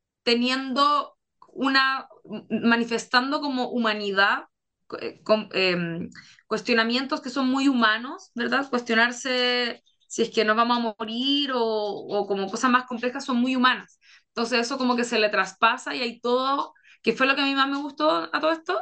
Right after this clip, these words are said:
que hay toda como una cosa media, mm, existencial de ella en, en como qué quiere hacer con la vida, en el fondo. Eh, eso, voy a dejarlo hasta ahí como para que vayamos metiéndonos en los temas, porque obviamente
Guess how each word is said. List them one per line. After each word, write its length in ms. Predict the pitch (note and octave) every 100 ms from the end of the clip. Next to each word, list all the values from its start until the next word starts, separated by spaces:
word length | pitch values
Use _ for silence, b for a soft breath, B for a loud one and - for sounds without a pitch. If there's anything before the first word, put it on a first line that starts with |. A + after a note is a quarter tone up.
| - _ b b b _ _
que 80 | -
hay 140 | A#3+
toda 260 | C#4 C#4+ D#4
como 220 | C#4 C4+
una 360 | C#4 C#4+ C#4+ -
cosa 340 | - C#4 D4 C#4+
media, 920 | C4 C4+ C#4 C#4 C4+ C4+ C4 B3+ B3
mm, 160 | A#3+ A#3
existencial 960 | - A#3 A#3+ A#3+ A3 A3 - B3 - - _ _ _ _ _ _
de 340 | A#3 G#3+ A#3+ A#3+
ella 720 | C4 C4+ B3+ B3 A#3+ A3+ A3
en, 300 | A3+ A3 G#3
en 180 | G3 A3
como 220 | A3+ A3
qué 120 | A3 A#3+
quiere 160 | B3+
hacer 240 | A#3+ A#3+ A#3
con 120 | A#3
la 80 | F#3
vida, 180 | C3 F#2+
en 60 |
el 60 | -
fondo. 200 | - _ _ _ _ _ b b b b _
Eh, 420 | F#3+ F#3+ F#3 F#3 G#3
eso, 340 | G#3 - A#2+ -
voy 120 | G3
a 20 |
dejarlo 220 | A3 B3
hasta 160 | C4 A#3
ahí 240 | A3+ D4 D4
como 240 | D4 C#4+
para 140 | C#4 C4+
que 140 | C#4
vayamos 360 | A#3 B3+ C4+ C#4
metiéndonos 340 | C#4 C#4+ D4 D4
en 40 |
los 140 | C#4+
temas, 240 | - D#4 F4+
porque 200 | D#4+ C4
obviamente 640 | D4+ E4+ F4+ D#4+ - D#4